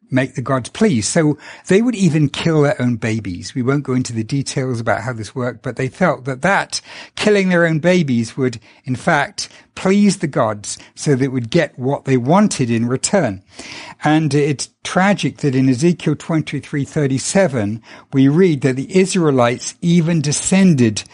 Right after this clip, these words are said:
to the point of sacrificing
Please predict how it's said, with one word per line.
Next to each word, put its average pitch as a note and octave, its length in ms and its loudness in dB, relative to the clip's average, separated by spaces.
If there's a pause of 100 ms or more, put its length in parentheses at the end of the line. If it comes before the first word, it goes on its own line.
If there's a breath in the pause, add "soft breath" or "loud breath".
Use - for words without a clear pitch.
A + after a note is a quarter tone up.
(280 loud breath)
to - 140 -2
the B2+ 80 2
point A#2+ 580 -2 (380 soft breath)
of A#2 120 -4
sacrificing A#2 1300 -2